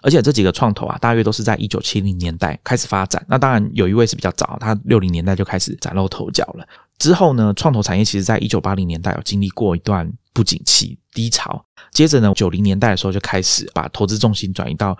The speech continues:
软体啊，还有我们已经知道的啊，网络公司，这个占比例非常的高。我们今天的节目呢，大概就会收在网络泡沫的这个地方。下次有机会我们会再跟大家聊说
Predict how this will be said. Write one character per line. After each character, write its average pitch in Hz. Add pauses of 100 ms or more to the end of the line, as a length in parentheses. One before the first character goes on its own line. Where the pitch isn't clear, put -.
(280)
软 92
体 -
啊， -
还 -
有 92
我 80
们 80
已 -
经 95
知 92
道 92
的 -
啊， -
网 82
络 95
公 78
司， -
这 -
个 107
占 101
比 71
例 104
非 104
常 87
的 78
高。 - (400)
我 120
们 113
今 165
天 175
的 143
节 101
目 113
呢， 101
大 98
概 104
就 101
会 98 (100)
收 90
在 90 (420)
网 90
络 101
泡 107
沫 98
的 78
这 90
个 90
地 -
方。 - (360)
下 120
次 113
有 -
机 -
会 98
我 90
们 87
会 98
再 98
跟 92
大 90
家 90
聊 -
说 73